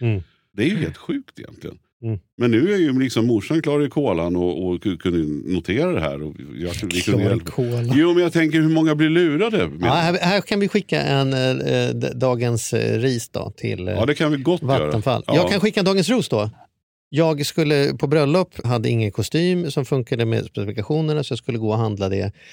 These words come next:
Speaker 1: Och då hade jag fått ett erbjudande som sa att jag hade på ett köp tjugo procent rabatt på M Q. Så jag går dit för att jag har sett en kostym som jag gillar. Jag, jag, jag, jag liksom provar ut den, får jättebra service. Jag passar på att köpa en extra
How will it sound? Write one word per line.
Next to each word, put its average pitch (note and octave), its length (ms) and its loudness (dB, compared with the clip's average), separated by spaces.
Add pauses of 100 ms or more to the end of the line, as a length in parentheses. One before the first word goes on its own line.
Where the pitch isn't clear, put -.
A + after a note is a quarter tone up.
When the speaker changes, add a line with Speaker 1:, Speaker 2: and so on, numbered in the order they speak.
Speaker 1:
Och - 200 -2
då A#2+ 60 2
hade B2+ 220 2
jag C#3 200 2
fått B2 240 -2
ett A2 140 -2
erbjudande C#3 460 2
som C3+ 140 0
sa G2+ 80 -2
att - 80 -4
jag G#2+ 40 -2
hade G#2+ 140 0
på - 140 -6
ett A#2+ 180 -4
köp - 440 -2
tjugo A2 300 -4
procent - 340 -8
rabatt D3+ 260 -4 (140)
på - 140 -10
M A#2 260 -2
Q. E3+ 240 -4 (840)
Så - 120 -2
jag D3 80 0
går D3+ 80 4
dit G3 600 0
för B2 240 2
att A2+ 100 -4
jag B2+ 40 4
har A2+ 60 2
sett - 200 -4
en A2 60 -2
kostym E3+ 380 0
som D#3+ 140 -2
jag D#3+ 100 2
gillar. D#3+ 400 2
Jag, A#2 220 2
jag, G#2+ 120 2
jag, G#2 220 0
jag G#2 340 0
liksom G2+ 240 -6
provar G#2 260 0
ut F3+ 220 0
den, F3 160 0
får B2 100 0
jättebra F#2+ 360 -4
service. F3 520 0
Jag A2+ 100 -4
passar G2+ 200 -6
på - 120 -8
att F#2+ 60 -6
köpa - 240 -8
en G2 60 -4
extra G2+ 380 -8